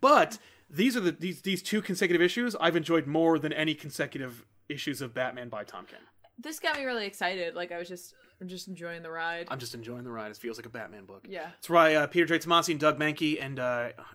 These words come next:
Speaker 1: uh, Jamie Mendoza or Jaime Mendoza. Uh, it's great. Pure Batman. Great mysteries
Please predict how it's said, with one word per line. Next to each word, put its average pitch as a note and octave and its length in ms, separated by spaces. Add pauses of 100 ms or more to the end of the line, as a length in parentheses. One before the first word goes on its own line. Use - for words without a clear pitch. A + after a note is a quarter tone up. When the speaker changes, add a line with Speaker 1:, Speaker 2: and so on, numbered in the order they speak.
Speaker 1:
uh, G#2+ 280 (460)
Jamie D3+ 220
Mendoza E3 680
or A#2 160
Jaime C#3+ 220
Mendoza. G#3 420 (380)
Uh, A#2 160
it's F3+ 200
great. D#3 680 (840)
Pure G#3+ 320
Batman. D#3 840
Great F#3 220
mysteries D3+ 840